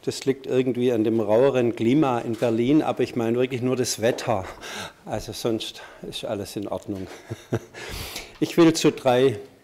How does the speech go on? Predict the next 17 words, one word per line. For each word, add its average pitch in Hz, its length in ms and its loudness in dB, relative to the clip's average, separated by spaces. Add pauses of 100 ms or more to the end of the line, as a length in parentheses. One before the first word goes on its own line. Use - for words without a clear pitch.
(380)
Themen 151 420 4
heute 127 280 0 (680)
zu 143 100 0
Ihnen 113 260 0
sprechen. 165 560 -2 (480)
Erst 127 300 -2
natürlich 120 540 -4
zur 107 380 0 (380)
mündlichen 135 500 4
Verhandlung 143 800 4 (840)
des 127 120 -2
Bundesverfassungsgerichtes 135 1600 0
in 123 160 0
Sachen 117 540 0
E 113 120 -2
S 107 180 -4
M, 147 260 0